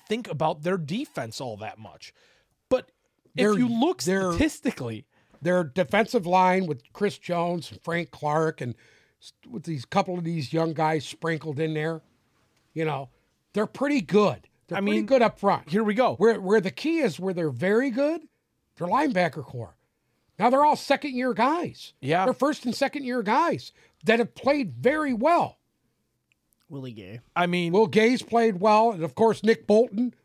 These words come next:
Speaker 2: We all know about Nick Bolton. And then you got Karlaftis, who rock-, walked in there this year,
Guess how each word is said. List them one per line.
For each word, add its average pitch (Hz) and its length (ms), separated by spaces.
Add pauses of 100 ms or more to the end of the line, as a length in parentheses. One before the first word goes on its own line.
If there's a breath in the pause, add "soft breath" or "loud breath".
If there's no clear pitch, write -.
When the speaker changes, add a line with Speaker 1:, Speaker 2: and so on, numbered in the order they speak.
Speaker 2:
We 180 120
all 208 180
know 208 300
about 202 340
Nick 202 220
Bolton. 185 460 (420 soft breath)
And 175 100
then 220 180
you 214 60
got 214 220
Karlaftis, 214 680
who 202 240
rock-, 214 440
walked 220 260
in 220 140
there 208 160
this 233 260
year, 285 320